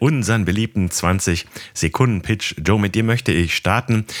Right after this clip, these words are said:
Zwanzig Sekunden für dich. Warum sollten Unternehmen jetzt auf Wolf Security von H P setzen?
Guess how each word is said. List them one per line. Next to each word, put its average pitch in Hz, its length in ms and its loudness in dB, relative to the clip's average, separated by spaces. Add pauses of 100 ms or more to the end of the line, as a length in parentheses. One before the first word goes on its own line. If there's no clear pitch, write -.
(280)
Zwanzig 160 320 2
Sekunden 135 340 0
für 127 120 0
dich. 110 220 -2
Warum 135 320 2
sollten 113 380 0
Unternehmen 92 600 0
jetzt - 640 -2
auf 135 320 0
Wolf 117 340 -2
Security 143 540 0
von 80 320 -2
H 98 100 0
P 131 200 0
setzen? 82 420 -2